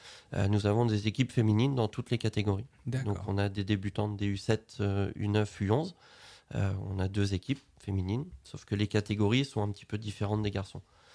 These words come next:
Speaker 1: Voilà, donc, euh, les filles ont une catégorie U neuf, euh, une catégorie U onze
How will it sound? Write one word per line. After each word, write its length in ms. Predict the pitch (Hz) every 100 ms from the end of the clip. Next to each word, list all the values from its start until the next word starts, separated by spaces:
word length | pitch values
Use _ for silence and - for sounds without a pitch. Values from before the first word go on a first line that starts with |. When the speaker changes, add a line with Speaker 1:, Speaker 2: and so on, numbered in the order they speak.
| - - -
Speaker 1:
Voilà, 200 | 90 92
donc, 260 | 98 95 -
euh, 680 | 92 92 92 92 98 95 90
les 120 | 101
filles 360 | - 113 120
ont 340 | 110 98 95 90
une 120 | 98
catégorie 500 | 101 101 104 101 101
U 100 | 101
neuf, 340 | 98 113 - - _ - - - - -
euh, 200 | 101 95 -
une 140 | 113
catégorie 460 | 110 104 104 101 -
U 140 | 95
onze 280 | 98 123 131